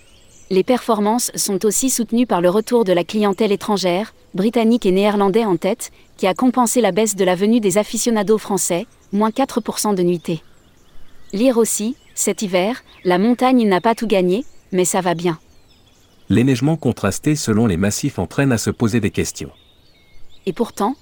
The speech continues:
Speaker 1: France Montagne, organisation qui regroupe les élus de l'A N S M, les domaines skiables de France et les moniteurs de l'E S F, éprouvent le besoin de lancer une forme de complainte.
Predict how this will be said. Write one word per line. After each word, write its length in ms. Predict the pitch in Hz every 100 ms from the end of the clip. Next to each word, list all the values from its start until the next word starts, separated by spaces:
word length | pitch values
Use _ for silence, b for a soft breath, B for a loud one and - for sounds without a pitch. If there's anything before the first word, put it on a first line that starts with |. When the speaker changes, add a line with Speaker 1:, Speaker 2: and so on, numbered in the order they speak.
| _
Speaker 1:
France 320 | - 254 240
Montagne, 500 | 208 196 185 208 262 b b
organisation 720 | 202 196 220 220 196 190 233 262
qui 140 | 202
regroupe 400 | 190 190 233 -
les 200 | 196 180
élus 140 | 214
de 80 | 202
l'A 160 | 180 185
N 60 |
S 160 | 180 -
M, 260 | 185 220 262 b b -
les 120 | 180
domaines 340 | 185 247 262
skiables 360 | 240 - 220 190
de 120 | 180
France 340 | 165 220 233 190
et 60 |
les 80 | 175
moniteurs 480 | 185 220 220 240 214
de 80 | 180
l'E 100 | 180
S 240 | 185 - 196
F, 200 | - - b -
éprouvent 360 | 220 - 202
le 100 | 196
besoin 340 | 185 233 220 233
de 100 | 185
lancer 300 | 196 - 262
une 140 | 202
forme 320 | - 226 220
de 60 | 180
complainte. 580 | 208 180 180 160 -